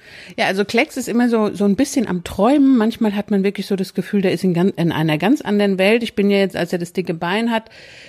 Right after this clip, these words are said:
viel mit ihm spazieren gegangen. Er sollte Schritt laufen auf hartem Boden. Das haben wir gemacht. Er ist auch ganz brav beim Führen, also,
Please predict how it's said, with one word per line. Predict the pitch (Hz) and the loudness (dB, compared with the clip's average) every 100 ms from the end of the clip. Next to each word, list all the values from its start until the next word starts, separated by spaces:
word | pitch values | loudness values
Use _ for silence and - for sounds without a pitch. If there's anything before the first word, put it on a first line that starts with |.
| - _ | -20 _
viel | - 196 | 2 6
mit | 285 - | 6 4
ihm | 214 | 0
spazieren | - 170 - 214 | 0 -2 2 2
gegangen. | 254 254 269 254 | 2 2 2 2
Er | 185 | 0
sollte | 175 170 | -2 -2
Schritt | - 196 202 | -4 -4 0
laufen | 202 202 196 | 0 0 -2
auf | 170 - | -6 -2
hartem | 160 160 156 | -2 0 -2
Boden. | 156 240 285 | 0 2 0
Das | 208 190 | 0 -2
haben | 175 | -2
wir | 165 | -2
gemacht. | 156 151 233 339 - - - - - | -2 0 0 -2 -8 -20 -20 -20 -2
Er | 185 | 0
ist | 202 320 | 2 2
auch | 330 | 0
ganz | - 233 233 | 0 0 0
brav | - 196 254 - | -2 0 0 0
beim | 294 294 | 0 0
Führen, | - 294 320 339 359 - | 0 2 4 4 2 0
also, | 214 208 214 | -2 0 0